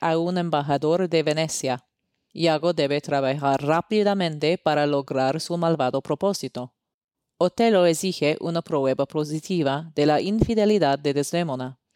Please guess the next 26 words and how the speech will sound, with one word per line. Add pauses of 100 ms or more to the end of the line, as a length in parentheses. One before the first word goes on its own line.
que
Iago
promete
que
obtendrá
del
propio
Casio. (340)
Desdémona
aparece (340)
y
una
vez
más
le
suplica
que
perdone
a
Casio. (600)
Otello
nuevamente
muestra
signos
de
estrés